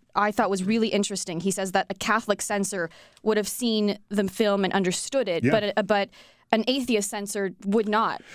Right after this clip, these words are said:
Speaker 2: Exactly, and that, uh, that I think is, is one of the points. I, I think that, uh, you know, Jesuit priests, uh, uh, t-, have taught this movie in classes.
Speaker 1: Uh-huh.
Speaker 2: Um, you know, and, and I think that, that, uh, people who understand the faith and understand the history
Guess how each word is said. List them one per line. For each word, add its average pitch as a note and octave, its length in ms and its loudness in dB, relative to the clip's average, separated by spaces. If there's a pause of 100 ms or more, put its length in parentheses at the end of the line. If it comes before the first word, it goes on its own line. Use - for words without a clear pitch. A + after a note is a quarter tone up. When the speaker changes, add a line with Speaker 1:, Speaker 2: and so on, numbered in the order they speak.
(160)
Speaker 2:
Exactly, C#3+ 520 2
and B2+ 120 2
that, E3+ 240 0
uh, C3 100 2
that E3 200 2
I G3 80 2
think E3+ 260 -2
is, A#2+ 220 0
is B2 200 0
one C3 100 0
of - 20 2
the A#2+ 60 0
points. B2 240 0
I, A#2+ 220 2
I B2 40 4
think D#3+ 240 -2
that, A#2+ 220 0 (340)
uh, A2 400 2
you C3+ 80 2
know, A#2+ 140 2
Jesuit C#3 520 0
priests, - 560 -2
uh, A2+ 60 2
uh, G#2+ 500 0 (160)
t-, - 200 -10
have A#2+ 200 0
taught C3+ 460 -2
this A#2 300 0
movie F#2+ 520 0
in A2+ 200 0
classes. A#2 600 -2 (200)
Speaker 1:
Uh-huh. G3+ 200 0
Speaker 2:
Um, A2+ 440 2
you C3+ 80 2
know, B2 160 2
and, B2+ 240 2
and D3 120 2
I C3+ 80 4
think F3 220 0
that, C3 280 0
that, A#2 300 -2 (320)
uh, A2+ 140 2
people D#3 300 0
who C3 200 2
understand B2+ 800 0 (100)
the A#2 80 2
faith C#3 360 0
and A2+ 140 2
understand A2+ 440 0
the G#2+ 60 0
history D3+ 500 -2